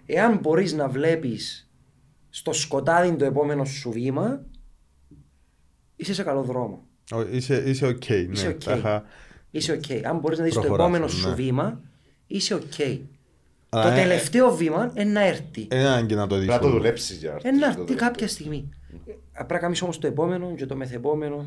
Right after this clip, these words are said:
Speaker 1: και το μεθεπόμενο. Άρα, έναν πλάνο σε βάθος χρόνου και θέληση και πάθος για οτιδήποτε εντό που θέλουν να κάνουν. Το να τους ευχαριστεί, ένα τεράστιο κεφάλαιο.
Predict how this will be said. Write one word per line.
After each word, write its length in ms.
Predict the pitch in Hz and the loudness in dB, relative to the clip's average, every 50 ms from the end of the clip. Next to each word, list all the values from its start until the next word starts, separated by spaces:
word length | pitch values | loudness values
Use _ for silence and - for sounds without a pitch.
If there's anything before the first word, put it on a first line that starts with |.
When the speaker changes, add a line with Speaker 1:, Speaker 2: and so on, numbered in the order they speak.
| 147 - | -12 -16
Speaker 1:
και 100 | - - | -18 -16
το 80 | 135 135 | -14 -12
μεθεπόμενο. 380 | 131 127 123 110 117 117 113 - - - - - | -10 -10 -10 -10 -10 -12 -12 -14 -18 -20 -20 -10
Άρα, 420 | - - 185 202 208 214 208 208 - - - _ _ _ _ - _ _ _ | -4 -2 -2 0 0 -2 -4 -6 -10 -18 -20 _ _ _ _ -20 _ _ _
έναν 300 | - 160 180 175 160 - | -6 -4 -2 -2 -2 0
πλάνο 640 | 156 147 160 165 170 175 175 170 170 - - - - _ _ _ _ _ _ _ _ _ - _ _ _ _ _ _ | 0 2 2 4 2 2 0 -2 -2 -4 -8 -14 -20 _ _ _ _ _ _ _ _ _ -20 _ _ _ _ _ _
σε 480 | - - - - - 139 135 131 123 120 | -12 -10 -8 -6 -4 -4 -4 -4 -4 -4
βάθος 460 | 110 139 151 160 156 - - - - | -2 -2 -2 -2 -4 -6 -10 -12 -12
χρόνου 600 | - - - 139 143 165 170 170 175 175 175 165 - - _ _ _ _ _ _ _ _ _ _ _ _ _ _ _ _ _ | -14 -12 -8 -6 -4 -4 -2 -2 -4 -4 -6 -8 -10 -16 _ _ _ _ _ _ _ _ _ _ _ _ _ _ _ _ _
και 160 | _ - 123 | _ -12 -12
θέληση 400 | 120 135 147 151 147 143 139 143 143 | -6 -2 0 0 0 0 -2 -4 -4
και 120 | - 117 | -6 -4
πάθος 300 | 101 117 123 123 131 127 | -4 -4 -4 -4 -6 -6
για 200 | 131 127 117 113 | -8 -6 -6 -6
οτιδήποτε 800 | 113 113 - - - 120 120 110 107 117 139 147 139 139 127 113 | -6 -8 -10 -12 -10 -8 -8 -8 -6 -4 -4 -2 -2 -2 -4 -4
εντό 180 | 104 101 110 110 | -6 -6 -8 -8
που 100 | 107 - | -10 -12
θέλουν 200 | 104 98 101 92 | -14 -14 -14 -14
να 80 | 85 | -16
κάνουν. 300 | 80 - 85 78 82 82 - _ _ _ _ _ _ _ | -16 -16 -16 -16 -16 -18 -20 _ _ _ _ _ _ _
Το 120 | - 139 | -6 -4
να 80 | 139 139 | -4 -4
τους 120 | 139 139 | -4 -4
ευχαριστεί, 720 | 139 127 135 - 127 117 120 117 - - - 196 202 208 - 147 | -6 -8 -8 -6 -6 -6 -4 -6 -6 -6 -6 -6 -6 -6 -8 -10
ένα 280 | 143 143 147 139 135 135 139 - | -12 -10 -8 -8 -8 -8 -8 -8
τεράστιο 380 | - 120 131 127 127 - 120 110 | -6 -4 -4 -4 -6 -8 -10 -10
κεφάλαιο. 460 | 107 101 139 147 160 180 185 180 | -10 -8 -6 -4 -2 -2 -4 -6